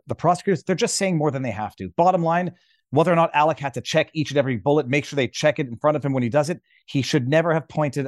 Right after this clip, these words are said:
a gun, a real gun, whether or not it's called a prop gun, in the direction of a human and pulled the trigger.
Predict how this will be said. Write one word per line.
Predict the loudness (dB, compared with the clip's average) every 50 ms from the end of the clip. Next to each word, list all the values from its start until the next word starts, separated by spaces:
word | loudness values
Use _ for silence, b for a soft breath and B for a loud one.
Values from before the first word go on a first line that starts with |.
| -2 -2
a | -2 -2
gun, | 0 0 0 0 0 0 -2 -6 -4 -2
a | -2 0
real | 0 2 2 2 2 2
gun, | 2 2 0 2 0
whether | 0 2 2
or | 2
not | 0 0 -2
it's | -2 -2
called | -2 -2 -2
a | -2
prop | -2 0 0 0 0 -2
gun, | -4 -4 -6 -8 _ b b b
in | 2 2 4
the | 2
direction | 2 2 2 2 2 0 -2 -4
of | -2 -2
a |
human | -2 -2 -2 -2 0 -2 -4 -4
and | -4 -4 -2 0
pulled | -2 -2 -2
the | -2
trigger. | -8 -8 -10 -12 -12 -14 -18